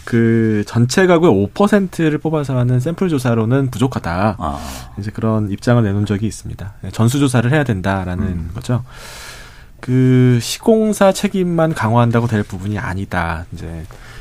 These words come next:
Speaker 1: 건설 현장의 뭐 작업자라든지 숙련, 작업자의 숙련, 숙련도라든지 뭐 품질 관리 수준에 따라 가지고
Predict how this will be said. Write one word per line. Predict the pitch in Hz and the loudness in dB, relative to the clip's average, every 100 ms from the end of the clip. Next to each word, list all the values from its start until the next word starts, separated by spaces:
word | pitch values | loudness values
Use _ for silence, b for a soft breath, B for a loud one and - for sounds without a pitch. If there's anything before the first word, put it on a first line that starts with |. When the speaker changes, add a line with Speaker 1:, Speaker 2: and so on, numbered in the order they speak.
| B | B
Speaker 1:
건설 | 107 113 131 | 0 4 4
현장의 | 123 113 107 | 4 2 0
뭐 | 98 | -2
작업자라든지 | 98 101 110 - 101 92 92 85 - 139 | -4 -2 -2 -2 -2 -2 -6 -8 -4 -4
숙련, | 131 190 180 139 104 87 | -4 -4 -2 -2 -4 -6
작업자의 | 107 107 - - | -4 -4 -2 -4
숙련, | - 196 151 | -2 -2 -2
숙련도라든지 | 127 208 180 127 95 87 82 - 90 123 | -2 0 0 0 -2 -6 -10 -8 -4 -2
뭐 | 101 | -4
품질 | - 180 180 | -4 0 2
관리 | 151 127 120 | 2 4 4
수준에 | 113 - 156 | 2 -2 -2
따라 | 127 117 101 | 0 -2 -2
가지고 | 90 - - 202 | -4 -6 0 0